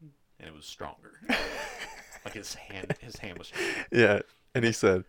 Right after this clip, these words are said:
Speaker 2: "I think, I think he got bigger. He
Speaker 1: He's
Speaker 2: looks
Speaker 1: getting,
Speaker 2: bigger."
Speaker 1: he's getting bigger.
Speaker 2: <laughs>
Speaker 1: So
Speaker 2: But then he just laughs about it. Like,
Speaker 1: Yeah.
Speaker 2: I mean,
Speaker 1: He's not, he's not afraid of anyone.
Speaker 2: No, absolutely not.
Speaker 1: Yeah.
Speaker 2: Um,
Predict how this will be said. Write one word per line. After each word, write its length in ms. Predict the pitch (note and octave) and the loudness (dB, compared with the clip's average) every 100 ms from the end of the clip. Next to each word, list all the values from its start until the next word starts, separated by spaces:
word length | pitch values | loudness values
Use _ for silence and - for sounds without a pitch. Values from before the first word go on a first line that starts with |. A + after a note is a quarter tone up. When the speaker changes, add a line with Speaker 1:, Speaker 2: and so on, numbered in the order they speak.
| _ _ _ _ - | _ _ _ _ 6
Speaker 2:
"I 80 | B2 | 6
think, 320 | - - - - | 6 -4 -14 -10
I 80 | A2+ | -8
think 140 | - | -2
he 80 | G#2 | 2
got 240 | F#2+ F#2+ | 2 4
bigger. 240 | G#2+ C#3 A#2+ | 8 8 8
He 60 | |
Speaker 1:
He's 40 | G2+ | 8
Speaker 2:
looks 140 | A2+ | 6
Speaker 1:
getting, 160 | - C#3 - | 12 12 12
Speaker 2:
bigger." 120 | - | 8
Speaker 1:
he's 120 | - | 6
getting 300 | - D#4+ - - | -2 -6 -8 -8
bigger. 320 | - - - - | -2 -2 -2 -6
Speaker 2:
<laughs> 60 | - - - - - - - - | -6 -20 -20 -16 -14 -12 -14 -6
Speaker 1:
So 180 | - G2 F#2+ - - | -2 0 -2 -6 2
Speaker 2:
But 100 | A#2+ | 8
then 100 | C3+ | 10
he 80 | C3 | 10
just 180 | G#2+ G2 | 6 8
laughs 400 | F#2 G2+ G#2 - | 8 10 8 6
about 240 | F#2 F#2 | 4 4
it. 60 | F#2+ | 6
Like, 240 | F#2+ F2 A2 | 6 4 0
Speaker 1:
Yeah. 180 | G#2 F2 - _ A2 | -2 -2 -12 _ 0
Speaker 2:
I 40 | |
mean, 360 | G#2 G2+ G3 - - - - _ _ | 4 4 2 -4 -12 -20 -20 _ _
Speaker 1:
He's 160 | A#2+ B2+ | -4 2
not, 180 | C#3+ - - _ | 2 2 -12 _
he's 140 | - B2 | -12 0
not 140 | B2 | 0
afraid 320 | G2+ B2 G2+ | 0 -2 -2
of 80 | E2+ | -2
anyone. 420 | F#2+ D#2+ D#2+ F#2+ C3+ | -12 -14 -16 -12 4
Speaker 2:
No, 220 | B2+ F#2 | 8 12
absolutely 500 | G2 - G#2 F#2 F#2+ | 10 10 4 4 4
not. 400 | F#2 F#2 F#2+ - | 2 2 2 0
Speaker 1:
Yeah. 380 | F#2+ A2 G2+ F#2+ | 4 8 10 10
Speaker 2:
Um, 260 | F#2 G#2+ | 6 -4